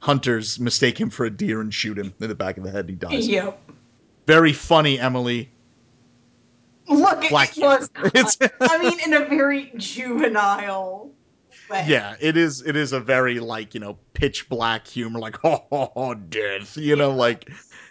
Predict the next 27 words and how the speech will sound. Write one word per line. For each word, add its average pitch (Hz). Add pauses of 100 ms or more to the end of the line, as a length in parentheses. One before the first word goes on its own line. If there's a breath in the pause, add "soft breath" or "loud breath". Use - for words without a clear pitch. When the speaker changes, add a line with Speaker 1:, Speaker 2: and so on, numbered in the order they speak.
(240 loud breath)
Speaker 1:
it, -
it's 156
gallows 117
humor. 87 (400 soft breath)
Um, 120 (220)
you 123
know, 110
and 117
so 123
she 139 (640)
goes, 127
um, 101 (480)
she 147
be-, 135
you 131
know, 113
she 120
basically 117
is 107
adopted 104
by 95
the -
state 120
at -
that 85
Speaker 2:
Mm-hmm. -
Speaker 1:
point. 117